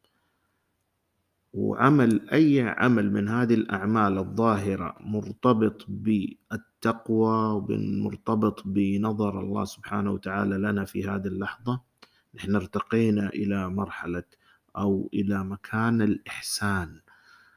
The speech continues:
تعبد الله كأنك تراه، وإن لم يكن يراك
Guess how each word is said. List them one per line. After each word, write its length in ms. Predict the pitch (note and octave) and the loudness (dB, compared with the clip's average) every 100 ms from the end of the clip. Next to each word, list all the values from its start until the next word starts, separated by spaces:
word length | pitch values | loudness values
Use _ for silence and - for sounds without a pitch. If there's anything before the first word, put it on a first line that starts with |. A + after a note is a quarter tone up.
| _ _ _ - | _ _ _ -6
تعبد 420 | F#2+ F2+ F#2+ G2+ | -4 -2 2 2
الله 580 | G#2 G2 G#2 A#2 C3 C3 - _ _ _ _ - | 2 2 2 4 2 0 -10 _ _ _ _ -8
كأنك 1000 | G2 - B2+ C3 B2+ B2 C3+ C3+ D3+ D3 | -6 0 2 4 4 4 2 2 -2 0
تراه، 480 | A2+ G2 F#2 E2 - _ _ _ _ _ _ | 0 0 0 -4 -8 _ _ _ _ _ _
وإن 540 | - F#2 - A#2+ A2 G#2+ | -2 0 4 6 6 6
لم 240 | G#2+ G2+ | 4 4
يكن 400 | G#2 G#2+ G2+ G2 | 2 2 0 0
يراك 760 | G2 F#2+ G2+ A2 B2 B2+ C3 | -2 -4 -2 0 0 -2 -6